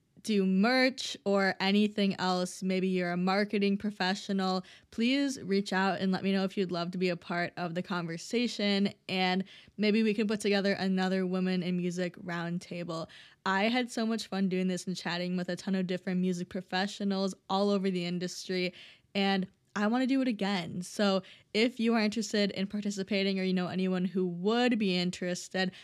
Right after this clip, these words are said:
please reach out to me at pop punk promo at gmail dot com. Or reach out to me via Instagram as well.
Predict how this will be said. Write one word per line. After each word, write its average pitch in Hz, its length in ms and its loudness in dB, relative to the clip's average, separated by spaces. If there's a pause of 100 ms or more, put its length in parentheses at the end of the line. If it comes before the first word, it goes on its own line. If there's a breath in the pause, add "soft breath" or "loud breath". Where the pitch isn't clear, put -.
(160 loud breath)
please 247 260 2
reach 226 220 0
out 196 220 0
to - 80 -6
me 196 200 0
at 180 240 -6
pop - 220 -6
punk 190 200 -4
promo 185 300 -2
at 175 60 -8
gmail 180 320 -2
dot 185 320 -4
com. 269 560 0 (380 loud breath)
Or 233 340 4 (160)
reach 214 200 0
out 208 160 2
to 214 100 -4
me 196 320 2
via 185 360 -2
Instagram 180 720 -2
as 170 260 -6
well. 170 560 -4